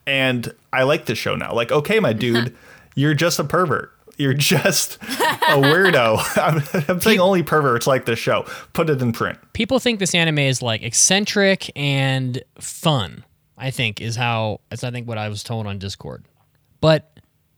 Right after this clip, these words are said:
Speaker 3: and I've heard on Twitch, golf is boring, is what people say.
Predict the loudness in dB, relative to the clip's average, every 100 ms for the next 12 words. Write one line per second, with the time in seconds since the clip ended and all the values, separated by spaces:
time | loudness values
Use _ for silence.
0 | _ _ -2 0 -2 -6 _ _ _ -4
1 | -2 2 2 2 0 0 0 -2 -4 -2
2 | 0 0 0 -2 -4 -6 -10 -16 _ _
3 | -10 -6 -6 -4 -4 -4 -8